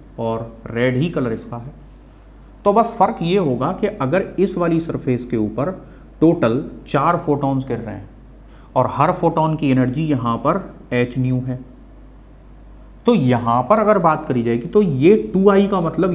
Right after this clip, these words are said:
ये हुआ कि चार के बजाय यहाँ पर कितने फोटॉन्स गिर रहे हैं, आठ, आठ फोटॉन्स गिर रहे हैं, लेकिन हर फोटॉन की एनर्जी वही है, एच न्यू है, क्योंकि intensity change करिए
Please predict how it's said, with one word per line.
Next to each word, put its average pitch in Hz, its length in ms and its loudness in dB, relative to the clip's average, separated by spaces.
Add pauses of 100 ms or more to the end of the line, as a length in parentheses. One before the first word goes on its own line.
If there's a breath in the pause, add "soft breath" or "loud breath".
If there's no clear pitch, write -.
ये 127 80 4
हुआ 120 260 0
कि 214 140 -2
चार 139 440 0
के 135 180 0
बजाय 117 300 -2
यहाँ 117 240 -2
पर 165 200 -4 (480 loud breath)
कितने 170 260 2
फोटॉन्स 175 420 0
गिर 165 100 0
रहे 185 140 -4
हैं, 190 120 -12
आठ, 110 320 -6 (420)
आठ 135 180 0
फोटॉन्स 120 400 -4
गिर 120 120 -6
रहे 120 140 -10
हैं, 127 60 -12 (800 loud breath)
लेकिन 131 340 0
हर 170 240 0
फोटॉन 165 500 0
की - 260 -4
एनर्जी 127 440 2
वही 180 320 2
है, 143 180 0 (240)
एच 160 280 2
न्यू 180 260 2
है, 127 180 -4 (1120)
क्योंकि 135 220 2
intensity 139 800 0
change 139 340 2
करिए 120 440 -4